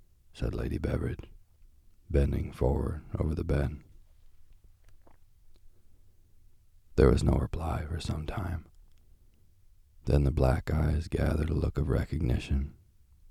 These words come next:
and there came the ghost of a polite smile. "Lady Beveridge," the lips formed the words. There was practically no sound.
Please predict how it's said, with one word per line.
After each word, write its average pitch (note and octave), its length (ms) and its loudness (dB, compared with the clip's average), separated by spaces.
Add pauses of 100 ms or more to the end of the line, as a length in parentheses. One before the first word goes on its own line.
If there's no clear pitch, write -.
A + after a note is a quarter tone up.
and - 120 0
there D#2+ 140 2
came D#2 300 0
the E2 100 0
ghost D#2+ 500 0
of E2 120 0
a D2 60 -2
polite - 420 -4
smile. - 480 -6 (2000)
"Lady D2 380 2
Beveridge," - 760 -2 (480)
the - 120 0
lips C2 280 0
formed C2 340 -2
the B1+ 40 -2
words. C2+ 500 -4 (1080)
There - 120 -2
was - 120 -2
practically - 560 2
no B1+ 180 -2
sound. - 460 -4